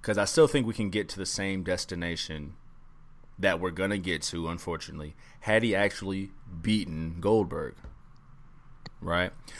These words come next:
I, I remember a point I brought up last week, like, the way they book Goldberg is so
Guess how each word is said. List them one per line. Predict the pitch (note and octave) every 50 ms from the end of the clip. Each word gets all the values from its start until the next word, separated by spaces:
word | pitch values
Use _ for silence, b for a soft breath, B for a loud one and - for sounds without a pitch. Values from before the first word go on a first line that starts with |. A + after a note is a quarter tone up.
| B B B B B
I, | - - -
I | -
remember | D3+ F#3 A3 G3+ E3
a | B2+ G2+
point | - - D#3 D3+ C#3 C3
I | A2
brought | F#2+ A2+ A2 G#2
up | G2+ F#2 F#2+
last | G2+ G#2+ A#2 A2+ G#2 - F#2
week, | F2+ E2+ E2 D#2 - - - - - -
like, | F2+ F2+ F2+ F2 E2+ E2 D#2+ - - - - - - - - - - - - - - -
the | F#2+ F#2+ F#2 F#2+ G#2+ G2+
way | G2+ C#3 F#3
they | F3 F3 C#3+
book | G#2+ G#2+ B2+ B2+ G#2 F#2+ -
Goldberg | A2 G#2 G#2+ G#2+ F#2+ F#2+ F2 D#2+ F2+
is | F2 -
so | - - - G#2+ G2+ G2 F#2+ F2+ E2 D#2+